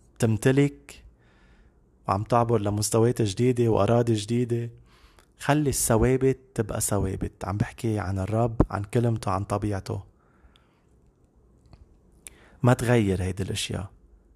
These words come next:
أنت تغير على ضوءها وعلى أساسها، هيك بترتاح. لأنه هي الحقيقة. هلأ بفهم، بفهم إنه بالكتاب المقدس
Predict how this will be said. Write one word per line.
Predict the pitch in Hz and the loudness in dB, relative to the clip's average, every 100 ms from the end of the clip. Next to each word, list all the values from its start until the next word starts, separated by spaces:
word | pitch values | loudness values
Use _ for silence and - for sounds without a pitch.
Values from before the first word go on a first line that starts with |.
| _ 151 | _ 2
أنت | 180 120 | 4 2
تغير | 107 98 104 101 87 | 2 2 2 2 0
على | 87 95 90 - - | -2 -4 -4 -6 -6
ضوءها | 107 107 101 95 | 0 0 0 -2
وعلى | 82 92 | -4 -4
أساسها، | - 98 104 104 - 104 - _ _ _ _ _ _ _ _ _ _ - - - - _ - _ _ _ _ - - - - | -4 -4 -4 -4 -4 -8 -12 _ _ _ _ _ _ _ _ _ _ -20 -20 -20 -20 _ -20 _ _ _ _ -20 -20 -20 0
هيك | 123 139 139 | 2 4 2
بترتاح. | - - 101 - 104 92 - - _ _ _ _ _ _ _ _ _ _ _ _ _ _ _ | -4 0 -2 -2 -6 -6 -10 -18 _ _ _ _ _ _ _ _ _ _ _ _ _ _ _
لأنه | 113 113 | 2 4
هي | 143 | 2
الحقيقة. | 175 - 139 156 151 113 - _ _ - - - | 0 -2 -2 -2 -4 -8 -12 _ _ -20 -18 -4
هلأ | - 127 | 4 6
بفهم، | 120 196 - 123 98 123 202 | 6 4 2 0 0 0 -4
بفهم | 120 143 - 95 92 139 - | -2 -2 -2 -4 -4 -4 -4
إنه | 120 113 104 98 95 - | -2 0 2 0 0 -4
بالكتاب | 120 131 147 151 143 | 0 0 2 0 2
المقدس | 123 110 117 110 101 - | 0 0 0 2 0 0